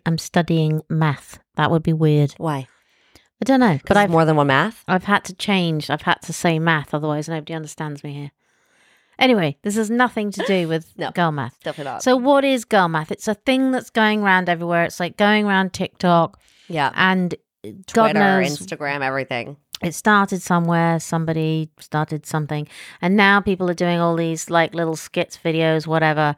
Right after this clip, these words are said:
Speaker 2: Yeah.
Speaker 1: of all these situations.
Speaker 2: Yeah.
Speaker 1: So, uh, please explain it to us.
Speaker 2: Absolutely. Um, as the, you know, house millennial here at
Speaker 1: Yes.
Speaker 2: Sharing My Truth.
Speaker 1: The resident
Speaker 2: Uh, the resident
Speaker 1: millennial.
Speaker 2: millennial.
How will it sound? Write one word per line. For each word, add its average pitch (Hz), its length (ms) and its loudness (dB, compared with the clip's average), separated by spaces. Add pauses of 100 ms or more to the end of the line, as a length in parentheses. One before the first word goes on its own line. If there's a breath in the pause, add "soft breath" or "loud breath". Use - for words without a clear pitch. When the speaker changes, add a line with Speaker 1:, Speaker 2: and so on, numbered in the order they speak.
Speaker 2:
Yeah. 147 240 0 (160)
Speaker 1:
of 156 180 -2
all 180 200 4
these 180 140 0
situations. 165 1000 0
Speaker 2:
Yeah. 185 140 0
Speaker 1:
So, 160 320 2 (920 loud breath)
uh, 170 60 -12
please 202 340 0
explain 185 380 -6
it - 80 -18
to 143 120 -12
us. 139 120 -10
Speaker 2:
Absolutely. 294 600 0 (320 loud breath)
Um, 262 320 2
as 262 300 0
the, 254 140 -4
you 214 360 0
know, 156 220 2
house 160 420 -2
millennial 135 680 -4
here 135 420 -4
at 190 60 -2
Speaker 1:
Yes. 180 220 0
Speaker 2:
Sharing 143 180 -2
My 135 120 0
Truth. 139 200 -4
Speaker 1:
The 202 80 0
resident 226 560 0
Speaker 2:
Uh, 165 200 -2
the 175 120 -2
resident 175 320 2
Speaker 1:
millennial. 180 380 2
Speaker 2:
millennial. 147 420 2